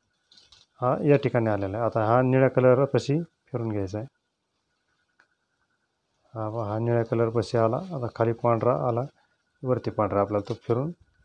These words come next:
अशा पद्धतीने वरती घ्यायचा आहे. म्हणजे आता आपलं हे तीन piece बरोबर लागलेले आहेत. आता एक piece राहिला आहे.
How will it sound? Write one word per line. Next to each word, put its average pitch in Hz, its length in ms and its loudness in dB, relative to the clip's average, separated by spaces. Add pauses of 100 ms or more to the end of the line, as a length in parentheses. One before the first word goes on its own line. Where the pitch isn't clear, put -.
(680)
अशा 107 200 -12
पद्धतीने 123 440 -4
वरती 131 320 0
घ्यायचा 92 300 -6
आहे. 82 60 -18 (960)
म्हणजे 120 240 -2
आता 123 200 0
आपलं 123 240 0
हे 127 260 0 (520)
तीन 131 180 -2
piece - 340 -6 (240)
बरोबर 127 340 2
लागलेले 104 280 4
आहेत. 90 220 -8 (180)
आता 135 160 -4 (120)
एक 156 220 -2
piece 117 140 -2
राहिला 95 260 0
आहे. - 140 -20